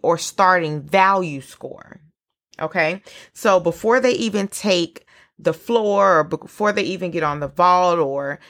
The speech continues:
you know, the beam, whatever it may be, they already have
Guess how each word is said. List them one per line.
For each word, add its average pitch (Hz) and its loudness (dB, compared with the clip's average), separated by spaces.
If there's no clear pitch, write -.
you 170 -6
know, 143 -2
the 143 -8
beam, 190 -2
whatever 226 2
it - -2
may 180 -2
be, 151 -8
they 175 2
already 214 0
have 143 -6